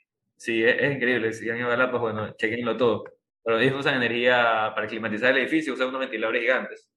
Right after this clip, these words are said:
No es, eh, aire acondicionado. Tiene, bueno, paneles solares, tiene materiales reflectivos en las cubiertas para repeler el calor, todo ventilaciones cruzadas, o sea, el diseño que se hizo fue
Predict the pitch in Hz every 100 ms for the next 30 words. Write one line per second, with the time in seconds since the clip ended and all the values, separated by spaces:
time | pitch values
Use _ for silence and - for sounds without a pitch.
0 | _ _ _ _ _ _ _ _ 110 113
1 | 117 117 117 113 110 - - - 104 98
2 | 101 113 101 110 107 101 - - - -
3 | - - _ - 110 117 117 107 120 110
4 | 107 107 110 110 127 151 135 127 120 117
5 | 110 113 120 107 104 135 127 117 - 107
6 | 143 139 113 113 - 98 98 92 _ _
7 | 101 98 107 110 90 117 143 123 - -
8 | _ _ 120 123 120 110 104 117 113 110
9 | 127 127 123 113 104 104 110 120 127 117
10 | 113 113 110 110 110